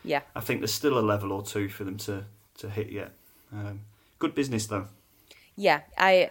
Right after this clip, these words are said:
Speaker 1: I agree. I think, um, it'll be interesting to see what happens, but like you say, when, when the chips are down and they're actually in those games facing some of that talent, it, it will be intriguing to see what happens. And I mean, you know,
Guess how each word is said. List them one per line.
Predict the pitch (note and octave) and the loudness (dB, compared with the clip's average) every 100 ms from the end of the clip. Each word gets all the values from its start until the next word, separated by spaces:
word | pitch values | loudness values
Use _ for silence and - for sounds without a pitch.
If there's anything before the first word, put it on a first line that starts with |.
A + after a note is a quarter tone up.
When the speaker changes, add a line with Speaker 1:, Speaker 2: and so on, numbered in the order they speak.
| - | 0
Speaker 1:
I | - | 0
agree. | F3+ F3+ F3 E3 D#3+ | 4 2 2 0 2
I | D#3+ | 0
think, | - E3+ D#3+ E3 - | 0 -2 -2 -10 -4
um, | D#3+ D#3+ | -4 -4
it'll | - - | -6 -4
be | E3 | -4
interesting | F3+ - F#3+ F3+ | -4 -6 -8 -8
to | |
see | - E3+ | -6 -4
what | D#3 | -2
happens, | D#3+ D#3 D3+ D3+ | -4 -6 -8 -6
but | D3+ | -4
like | - - - | -2 -4 -6
you | - | -6
say, | D3+ D3+ | -4 -2
when, | D#3 D#3 D#3+ - - - _ _ _ | -2 -4 -6 -16 -20 -20 _ _ _
when | F#3 F#3 | 0 0
the | |
chips | F#3 B3 - G#3 | 2 2 2 -2
are | |
down | F#3+ F#3 F3+ | 0 0 -2
and | F3 | -4
they're | E3 | -6
actually | - F3+ E3+ | -6 -6 -6
in | - F3+ | -4 -2
those | E3+ E3+ E3+ | 2 2 2
games | D#3+ D#3+ E3 - | 2 2 -2 0
facing | D#3+ E3 E3 D3+ | 0 0 -4 -8
some | E3 | -8
of | D#3 | -4
that | D3+ - | -4 -4
talent, | - D3+ D3+ D3+ D3+ - _ _ - - | -2 0 0 -4 -10 -18 _ _ -20 -12
it, | - D3+ - | -4 -4 0
it | - C4 | 0 2
will | D4 | -2
be | - B3+ B3 A3+ | 0 -2 0 -2
intriguing | A3 A#3 A3 G3+ G3 | -4 -2 -2 -2 -6
to | F#3+ | -6
see | - F3+ | -4 0
what | E3+ | 0
happens. | E3+ E3+ E3+ D#3 D#3 | -2 -4 -4 -4 -2
And | E3 | -2
I | E3+ | 0
mean, | F3 F3 F3 - | -2 -4 -6 -10
you | F3 | -4
know, | F3 | -2